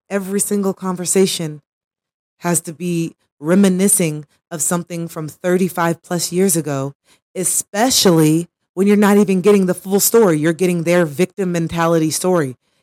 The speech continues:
You're, you're not even getting the full perspective of what happened. Why did you and Mom really get divorced? It was just because she was emotionally unavailable. But what about you?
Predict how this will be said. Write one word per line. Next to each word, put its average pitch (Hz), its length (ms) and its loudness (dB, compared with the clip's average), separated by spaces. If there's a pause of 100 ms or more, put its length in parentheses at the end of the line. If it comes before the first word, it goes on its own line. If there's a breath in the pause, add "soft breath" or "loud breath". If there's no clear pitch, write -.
(120)
You're, 165 160 -2
you're - 320 -8
not 175 180 0
even 175 220 -2
getting 180 280 0
the 156 120 -4
full 180 260 -4
perspective 175 600 -10
of 143 140 -8
what 160 200 -4
happened. 156 680 -6 (1120)
Why 165 220 0
did 175 160 0
you 170 140 -2
and 170 100 -2
Mom 165 240 -2
really 170 260 2
get 160 200 -6
divorced? 143 440 -8
It 160 60 -8
was 147 140 -10
just 156 240 -10
because 156 720 -4 (720)
she - 200 -6
was 156 140 -2
emotionally 165 440 -2
unavailable. 170 600 0
But 170 180 -4
what 190 180 2
about 185 300 0
you? 180 480 2